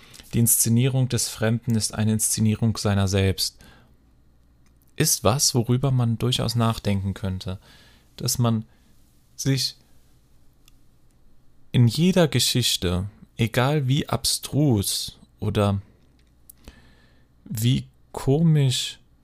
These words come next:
ungreifbar, vielleicht auch, ja, auf der einen Seite schlecht oder gut ein Charakter ist, man sich irgendwie in seinen,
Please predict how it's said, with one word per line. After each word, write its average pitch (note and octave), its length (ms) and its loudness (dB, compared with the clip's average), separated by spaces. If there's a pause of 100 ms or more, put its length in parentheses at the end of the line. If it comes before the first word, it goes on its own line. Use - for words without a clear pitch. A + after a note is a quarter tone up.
(1080)
ungreifbar, A#2+ 1040 0
vielleicht A2+ 540 -4
auch, A2 260 -4 (1400)
ja, F#2+ 300 -2 (1000)
auf - 100 -12
der - 140 -6
einen G#2 220 0
Seite G2 420 0 (460)
schlecht - 560 0
oder G#2 180 2
gut C3 300 2
ein B2 160 4
Charakter A2+ 480 0
ist, B2+ 200 0 (360)
man B2+ 180 4
sich - 380 -4
irgendwie E3 420 0
in C#3+ 140 0
seinen, C3 420 0